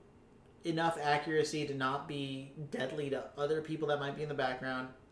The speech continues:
aim a pistol and hit an intended target?"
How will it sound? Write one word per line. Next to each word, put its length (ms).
aim 300
a 60
pistol 640
and 100
hit 240
an 80
intended 360
target?" 380